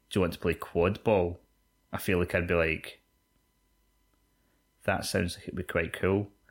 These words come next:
And it would be only when you turned up and saw people in their robes and hats that you'd be like,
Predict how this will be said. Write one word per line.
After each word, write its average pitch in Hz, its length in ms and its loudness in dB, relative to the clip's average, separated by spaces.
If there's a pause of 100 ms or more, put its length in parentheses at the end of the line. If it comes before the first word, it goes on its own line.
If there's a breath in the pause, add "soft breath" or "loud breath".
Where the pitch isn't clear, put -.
(180 soft breath)
And 101 80 4
it 98 40 2
would 82 100 -4
be 95 60 0
only 90 160 2
when 85 120 -2
you 80 120 -2
turned 82 380 0
up 87 320 2
and 90 100 -2
saw 85 140 0
people 87 300 -4
in 82 60 -2
their 80 100 0
robes 85 340 0
and 87 80 -4
hats - 540 -4 (260)
that 104 100 -2
you'd 90 140 -2
be 85 80 0
like, 80 480 -2